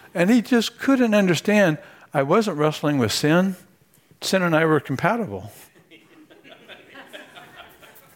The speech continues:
But he tried to impose his system on me.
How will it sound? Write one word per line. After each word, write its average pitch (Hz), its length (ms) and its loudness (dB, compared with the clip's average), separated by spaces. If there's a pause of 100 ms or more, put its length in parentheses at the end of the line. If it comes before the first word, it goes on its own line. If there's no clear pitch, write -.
(2250)
But 143 140 0
he 233 200 2
tried 247 360 0
to 220 60 0
impose 190 580 0
his 147 180 -4
system 117 640 -2
on 104 260 -2
me. 92 240 -8